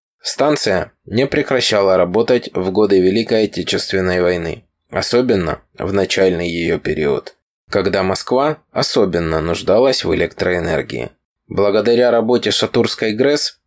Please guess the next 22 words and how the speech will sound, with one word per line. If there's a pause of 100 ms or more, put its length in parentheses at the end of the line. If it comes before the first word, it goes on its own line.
(100)
шло
бесперебойное
снабжение
электроэнергией
промышленности, (340)
транспорта (260)
и
сельского
хозяйства (140)
Московской
области. (320)
В
две
тысячи
шестом
году
на
территории
станции
были
снесены
постройки